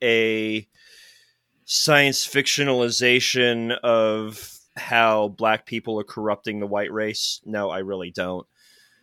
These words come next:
But I really do wanna read basically everything that N K Jemison's ever wrote now. So she gets my vote, and I am really excited to see what she does next.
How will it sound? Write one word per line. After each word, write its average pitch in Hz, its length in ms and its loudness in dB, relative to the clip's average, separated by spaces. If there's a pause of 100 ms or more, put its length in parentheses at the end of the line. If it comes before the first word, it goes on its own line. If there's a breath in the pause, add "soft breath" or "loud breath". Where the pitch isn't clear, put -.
(580)
But 160 240 6
I 151 60 10
really 156 300 6
do 131 200 -2
wanna 120 180 0
read 107 220 -4
basically 104 420 -2
everything 98 360 -4
that 92 100 -6
N 95 100 -6
K 92 160 -8
Jemison's 98 460 -6
ever 92 180 -6
wrote 104 420 -2
now. 87 440 -10 (140)
So 113 1040 -2 (480)
she 196 160 -2
gets 202 160 -2
my 208 120 2
vote, 196 320 2 (440)
and 117 720 0 (500)
I 120 120 4
am 117 280 0
really 127 260 2
excited 110 420 0
to 101 40 -10
see 104 160 -4
what 92 80 -6
she 101 140 -8
does 85 180 -6
next. - 340 -14